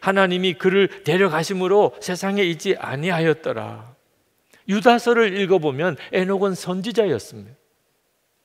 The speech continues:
하나님의 마지막 심판을 에녹은 보았어요.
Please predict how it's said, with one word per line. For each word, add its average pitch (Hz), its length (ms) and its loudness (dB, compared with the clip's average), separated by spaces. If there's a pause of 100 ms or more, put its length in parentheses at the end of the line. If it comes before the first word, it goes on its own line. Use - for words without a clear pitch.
(400)
하나님의 254 480 2
마지막 226 460 4
심판을 233 540 0
에녹은 208 420 0
보았어요. 165 680 -4